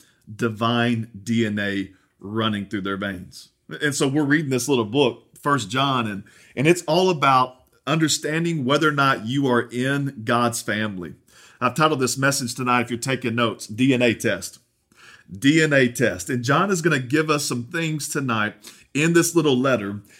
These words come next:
that's gonna begin to expose whether or not we are truly followers of Christ. Like, here's what you need to know. If, if you follow Jesus, if you are in his family, if you will,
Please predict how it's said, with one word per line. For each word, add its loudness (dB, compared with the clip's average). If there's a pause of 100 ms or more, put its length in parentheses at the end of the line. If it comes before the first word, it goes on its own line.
(120)
that's 0
gonna 0
begin 0
to 4
expose 2
whether 4
or -2
not 0
we 2
are 4
truly 2
followers -2
of -6
Christ. -4
Like, -4
here's 6
what 0
you -4
need 0
to 0
know. 2
If, -4
if -2
you 0
follow 4
Jesus, 0
if -2
you 2
are 0
in -2
his -2
family, 2
if -6
you 0
will, -2